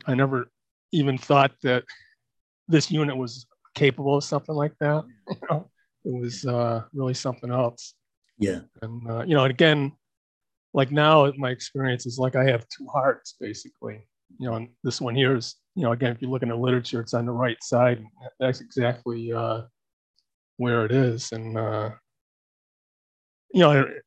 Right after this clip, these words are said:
Speaker 1: it just, you know, you talk about gratitude and that kind of thing. And, and something else about it that is really, uh, sort of striking from, from here is, like, there's devotion towards that.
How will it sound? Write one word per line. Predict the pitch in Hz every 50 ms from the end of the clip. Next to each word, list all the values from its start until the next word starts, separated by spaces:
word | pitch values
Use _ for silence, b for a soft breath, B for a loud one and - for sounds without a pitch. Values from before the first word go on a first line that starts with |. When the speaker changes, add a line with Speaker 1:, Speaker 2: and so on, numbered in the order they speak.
| _
Speaker 1:
it | 151 143
just, | - 139 135 - - - - - _ _ _ _ _ _ _ _ _ _ _ -
you | 135
know, | 120
you | 117
talk | 120 147 143 123
about | 139 135 127 127 110 120 _ _ - 214
gratitude | - 147 139 135 143 139 135 143 123 - - - 139 135 135 135 135 135 135 131 131 131 123
and | 117 117 110 110 113 _ _ _ _ _ _ _ _ _ _ _ _ _ _ _ - - - _ _ _ _ _ -
that | - 120 120 -
kind | - 139 131 120
of | 123 -
thing. | - - 120 123 120 113 -
And, | 156 139 127 - _ _ _ _ _ _
and | - 135
something | - 190 175 175 160
else | 156 156 160 160 - -
about | 160 131 117 131 120 120 117 113
it | 117 120 - _ _
that | - 117 117 113 -
is | - 131 113 117 -
really, | 123 123 123 120 117 120 117 117 117
uh, | 117 117 113 113 110 107 110 110 _ _ _ _ _ _ _ _ _ _ _ _ _ _ -
sort | - - - 123 117
of | - -
striking | - - - - 131 120 120 123 123 123 117
from, | 113 - 120 113 117 113 113 - _
from | - 117 107 107 107
here | 104 127 123 120 120 113 113 117 107
is, | 107 113 113 - - - - _ _ _ _ _ _ _ _ _ _ _ _ _ _ _ _ _ _ _ _ _ _ _ _ _ _ -
like, | 143 135 -
there's | 151 139 131
devotion | 123 - 147 127 120 127 135 143 156 165 - - 135 113 110 113 110 -
towards | - - 139 120 110 110 - -
that. | 127 127 123 123 113 104 -